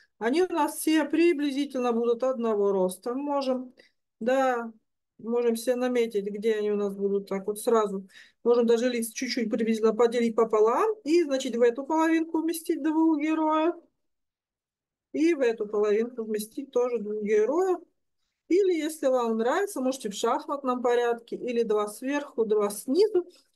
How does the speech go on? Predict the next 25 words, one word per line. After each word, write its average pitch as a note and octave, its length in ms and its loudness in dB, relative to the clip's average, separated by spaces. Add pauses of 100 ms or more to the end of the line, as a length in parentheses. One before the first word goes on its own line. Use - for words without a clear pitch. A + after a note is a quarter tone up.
(140)
Но D#4+ 220 4
не D#4+ 120 4
забывайте, C#4+ 540 2
что C#4 180 -4
они A#3+ 120 0
должны B3+ 280 0
быть A3+ 160 -4
красиво B3+ 420 2
расположены, C4+ 680 2
чтобы B3 320 -2
не B3+ 160 2
было A3 200 2
они G#3+ 180 -2
все G#3+ 180 -2
в G#3 60 4
одном A3 300 2
углу, C#4+ 340 2
и A#3 220 -4
остальной A#3 480 -2
часть A3+ 400 -4
листа B3 320 -2
у A#3+ 40 -6
нас A3 180 -4
совершенно G#3 500 0
пустой. D#4+ 500 0